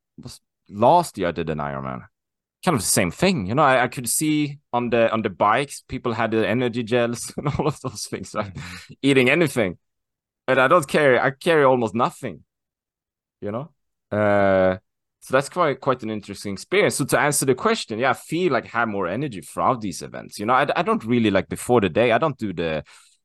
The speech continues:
Speaker 1: the pasta dinners, the pasta breakfast and these
Speaker 2: Don't
Speaker 1: things.
Speaker 2: carb
Speaker 1: You know, I
Speaker 2: load.
Speaker 1: don't, I don't care. I eat just, like, I, I eat what I usually do. Maybe a piece of meat and some avocado and a good salad. And, and, you know, that's it. It's just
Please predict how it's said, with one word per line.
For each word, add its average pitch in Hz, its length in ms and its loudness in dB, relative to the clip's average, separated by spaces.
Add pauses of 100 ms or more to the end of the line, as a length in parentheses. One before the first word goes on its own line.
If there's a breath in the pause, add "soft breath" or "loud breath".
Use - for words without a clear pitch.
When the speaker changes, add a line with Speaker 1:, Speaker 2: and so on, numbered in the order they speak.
(180)
Speaker 1:
the 104 80 2
pasta 107 680 4
dinners, 104 500 0
the - 100 -10
pasta - 400 -2
breakfast 110 640 -6
and 113 140 -2
these 123 100 -2
Speaker 2:
Don't 107 100 -6
Speaker 1:
things. 156 200 -2
Speaker 2:
carb 107 160 -4
Speaker 1:
You 123 60 -2
know, 131 60 -2
I 120 60 2
Speaker 2:
load. 135 100 2
Speaker 1:
don't, 139 220 2
I 131 100 2
don't 131 160 0
care. 151 260 0
I 104 80 4
eat 131 140 -2
just, 113 220 -4
like, 110 120 0 (200)
I, 110 160 -2
I 110 40 -2
eat 104 180 -2
what 107 160 0
I 104 40 4
usually 113 380 2
do. 87 140 -2
Maybe 113 300 0
a 110 60 0
piece - 300 -10
of 104 140 -12
meat 131 360 -4
and 98 280 0
some 92 280 -2
avocado 110 640 2
and 104 140 0
a 90 40 -6
good 87 180 -4
salad. 113 420 0
And, 87 240 -6
and, 95 140 -4
you 104 60 -6
know, 98 100 -4
that's 92 260 -2
it. 107 140 -2 (100)
It's 82 120 -14
just - 280 -2